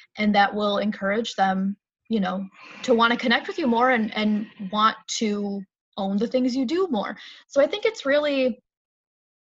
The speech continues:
I think it's important to kind of try to foster a community and, and try to, to let people know who you are. And I, I know there's a lot of people that,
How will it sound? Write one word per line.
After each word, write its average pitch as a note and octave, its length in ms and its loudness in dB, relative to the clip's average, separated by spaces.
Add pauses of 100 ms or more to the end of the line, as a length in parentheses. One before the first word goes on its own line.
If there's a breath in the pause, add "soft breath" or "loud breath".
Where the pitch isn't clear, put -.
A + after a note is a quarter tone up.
(800)
I B3+ 120 -2
think F4 160 -2
it's A4 120 -4
important D4 500 0
to C4+ 100 -4
kind A#3 280 0
of B3+ 80 2
try A#3+ 260 -6
to A#3+ 60 -2
foster A3 520 -2
a B3 40 -4
community A#3 640 0
and, G3 140 -2 (160)
and G#3+ 200 0
try G#3 460 -2
to, G#3 600 -4 (600)
to G#3+ 240 -6 (220)
let G#3 260 -4
people B3+ 220 2
know A3+ 140 2
who A3 100 -2
you A3+ 160 0
are. C#4+ 180 2
And G#3 160 0
I, G#3 80 0
I - 140 -2
know C4+ 140 4
there's C#4+ 160 0
a B3 40 -4
lot A3 160 0
of A#3 60 -4
people A3+ 360 -4
that, F#3+ 240 0